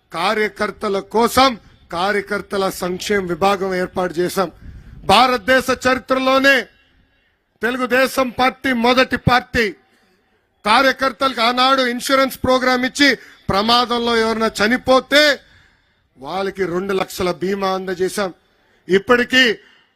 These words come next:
దాదాపు వంద కోట్ల రూపాయలు తెలుగుదేశం పార్టీ కార్యకర్తల కుటుంబానికి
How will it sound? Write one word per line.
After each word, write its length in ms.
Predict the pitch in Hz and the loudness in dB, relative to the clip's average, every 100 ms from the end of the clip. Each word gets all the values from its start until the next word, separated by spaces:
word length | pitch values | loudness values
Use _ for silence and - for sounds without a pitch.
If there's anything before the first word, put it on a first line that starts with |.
| _ _ | _ _
దాదాపు 460 | 165 202 202 220 226 | -6 -4 -2 -4 -4
వంద 360 | 214 190 214 208 | -4 -2 -2 -2
కోట్ల 500 | - 202 196 185 175 | -6 -6 -6 0 2
రూపాయలు 720 | 170 185 - 240 262 247 196 _ _ _ _ _ - | 4 4 2 2 4 2 -6 _ _ _ _ _ -8
తెలుగుదేశం 640 | 190 208 196 220 220 226 208 | -6 -2 0 2 0 -4 -8
పార్టీ 420 | - 202 - 202 | -6 -6 -4 -6
కార్యకర్తల 840 | 196 175 190 196 190 185 - 185 | -4 -4 -2 -2 -4 -10 -8 -8
కుటుంబానికి 880 | 170 180 - 233 226 214 214 202 175 | -8 -10 -4 2 4 4 4 0 -2